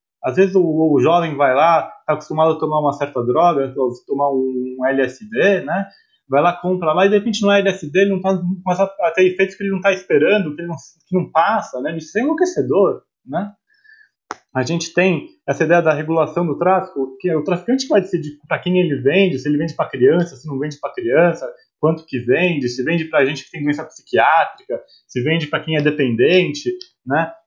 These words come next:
E quem vai decidir é o traficante, né? E pra ele, ele tá pouco se, se lixando, né? Se, se uma coisa,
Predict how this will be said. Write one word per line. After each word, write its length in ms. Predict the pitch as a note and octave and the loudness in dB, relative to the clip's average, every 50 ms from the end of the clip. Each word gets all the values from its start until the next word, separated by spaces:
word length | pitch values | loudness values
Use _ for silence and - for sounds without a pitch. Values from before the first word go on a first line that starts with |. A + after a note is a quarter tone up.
| _ | _
E 140 | E3+ D#3 D3 | -10 -10 -8
quem 140 | D3 D3+ D#3+ | -6 -2 0
vai 120 | D#3+ E3 | 0 0
decidir 300 | E3 D#3 - - D#3 G3+ | 0 -2 -6 -6 -4 -4
é 20 | B3+ | -2
o 40 | B3+ | 0
traficante, 720 | D4+ D4+ D4 - - A#2+ - F3 F3 D#3+ C3+ - - A#2+ | 0 -2 -2 -2 -8 -2 2 2 2 2 0 -4 -8 -4
né? 180 | C3 C#3 C#3 C#3 | -2 2 2 2
E 40 | C#3+ | 2
pra 140 | C#3+ E3 G3 | 2 0 2
ele, 180 | D4+ E4+ E4 D#4 | 2 0 -2 -2
ele 220 | D4+ B3 C4 - | -2 0 0 0
tá 80 | - D#4+ | 0 -4
pouco 260 | D#4+ - C4+ C4+ - | -4 -4 -8 -8 -8
se, 120 | - - C4+ - - _ _ _ _ | -10 -12 -12 -12 -12 _ _ _ _
se 60 | - A3 | -4 -2
lixando, 520 | B3+ C#4+ - - F3+ F#3+ F#3+ D#3 B2+ A#2+ | -2 -2 2 2 4 4 4 4 2 0
né? 200 | B2 D3 E3 D#3+ | 0 -2 -4 -6
Se, 520 | - - D3 C#3+ C#3 C3+ C3 C3 B2 B2 | -8 -6 -4 -2 -2 0 -2 -2 -4 -4
se 120 | B2 - C#3 | -6 -8 -8
uma 240 | C3 B2+ B2 B2 - | -6 -6 -6 -2 2
coisa, 440 | C3 C3+ C3 C3 C3 B2 A#2 - | 2 2 2 2 -2 -4 -4 -8